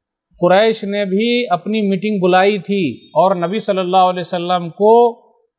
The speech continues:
जेल में डालना चाहा था, कत्ल करना चाहा था, निकालना चाहा था, उनकी भी धर्म संसद लगी थी।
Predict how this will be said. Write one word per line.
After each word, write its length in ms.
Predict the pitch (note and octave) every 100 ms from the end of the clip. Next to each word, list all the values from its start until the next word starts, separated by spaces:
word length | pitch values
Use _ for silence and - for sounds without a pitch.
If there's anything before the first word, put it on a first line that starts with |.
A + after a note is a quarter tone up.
| _ _ D#3+ - _ A#2+
जेल 420 | A2 D#3+ A3 A#3
में 160 | A3 G3
डालना 340 | G3 G3+ G#3
चाहा 380 | G3 F3+ F#3 G#3
था, 300 | G3+ G3+ G#3
कत्ल 380 | - F#3+ A3 G#3+
करना 360 | G#3 G3+ G3+
चाहा 400 | F#3+ F#3 F#3+ G3+
था, 220 | G3+ G#3+
निकालना 520 | G3+ F#3 G#3+ A#3+ B3 A3
चाहा 260 | F#3+ D3+
था, 360 | A#2+ G#2 - _ _ _ -
उनकी 300 | F#3+ G#3 C4+
भी 120 | C4+
धर्म 260 | A3 A3 A#3+
संसद 320 | A#3 G#3 G#3
लगी 260 | G3 D#3+ B2+
थी। 280 | G#2+ F2